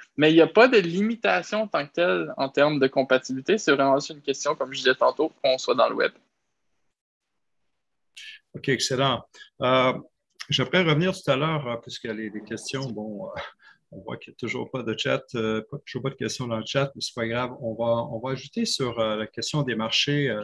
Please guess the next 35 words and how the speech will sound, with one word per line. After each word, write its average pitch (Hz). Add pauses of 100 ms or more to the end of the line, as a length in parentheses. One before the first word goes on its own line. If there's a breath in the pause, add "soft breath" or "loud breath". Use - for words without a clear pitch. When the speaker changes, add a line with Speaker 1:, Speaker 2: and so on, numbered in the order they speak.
(120)
Speaker 2:
différentes 143
applications 120
des 127
différents 117
secteurs. 123
On 107
a 113
fait 156
un 120
survol 123
très 143
rapide 131
tantôt 120
sur, 107
euh, 101 (640 soft breath)
oui, 113
le 101
secteur, 110
euh, 101
de 101
la 101
robotique 104
et 101
de, 101 (960)
euh, - (140)
les 110
drones, 110
le 98
secteur 107
de 107
la 98
sécurité -
civile, 107
les 98
véhicules. 110